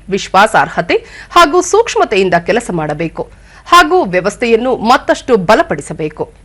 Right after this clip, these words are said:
ರೈತರ ದೂರುಗಳ ಸಕಾಲಿಕ ಮತ್ತು ಪರಿಣಾಮಕಾರಿ ಪರಿಹಾರವನ್ನು ಖಾತರಿಪಡಿಸಬೇಕು.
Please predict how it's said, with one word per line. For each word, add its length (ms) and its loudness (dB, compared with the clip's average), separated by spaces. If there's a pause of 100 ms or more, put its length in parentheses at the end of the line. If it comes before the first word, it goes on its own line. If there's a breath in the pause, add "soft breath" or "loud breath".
(360 soft breath)
ರೈತರ 420 4
ದೂರುಗಳ 440 0 (180)
ಸಕಾಲಿಕ 540 0
ಮತ್ತು 300 0
ಪರಿಣಾಮಕಾರಿ 720 2
ಪರಿಹಾರವನ್ನು 720 0
ಖಾತರಿಪಡಿಸಬೇಕು. 1300 -6